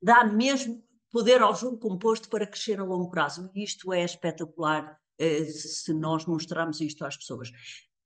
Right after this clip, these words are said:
Este é outro número que lhe dou, é que trinta e três por cento dos nossos clientes têm débitos diretos mensais.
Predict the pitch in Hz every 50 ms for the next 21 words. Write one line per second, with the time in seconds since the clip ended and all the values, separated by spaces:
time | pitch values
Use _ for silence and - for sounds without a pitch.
0 | _ _ - 277 302 302 349 302 277 269 - 262 240 240 233 226 214 208 220 214
1 | 196 190 185 170 165 160 156 156 185 151 165 196 254 262 - - - 208 - -
2 | 208 - - _ - 294 311 330 339 311 330 254 226 - - - 285 359 339 -
3 | - - - - 262 220 202 185 190 180 180 175 180 214 220 220 208 - - -
4 | - 170 165 180 190 190 185 - - 208 196 190 190 180 165 180 185 185 196 -
5 | - - 180 175 185 170 180 175 170 - - 165 165 156 156 156 - 131 107 -
6 | - - -